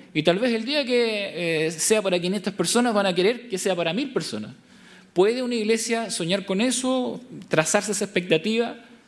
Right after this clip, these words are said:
¿Es justo que lo haga? Por supuesto que sí. ¿Hay algún pastor que no quiera crecer numéricamente? Acá está el pastor Elías. No, todos quieren crecer. El problema de crecer en sí,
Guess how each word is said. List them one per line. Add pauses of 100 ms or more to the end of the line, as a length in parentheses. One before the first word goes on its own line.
¿Es
justo
que
lo
haga?
Por
supuesto
que
sí. (500)
¿Hay
algún
pastor
que
no
quiera
crecer
numéricamente?
Acá
está
el
pastor
Elías. (240)
No,
todos
quieren
crecer. (400)
El
problema
de
crecer
en
sí,